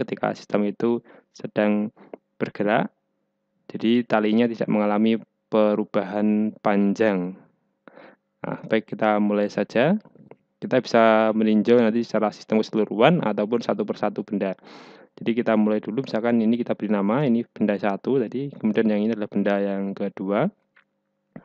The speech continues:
Kita tinjau benda satu.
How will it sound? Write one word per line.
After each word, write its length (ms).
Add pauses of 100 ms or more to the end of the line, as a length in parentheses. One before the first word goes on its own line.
(140)
Kita 160
tinjau 640 (4000)
benda 560 (560)
satu. 640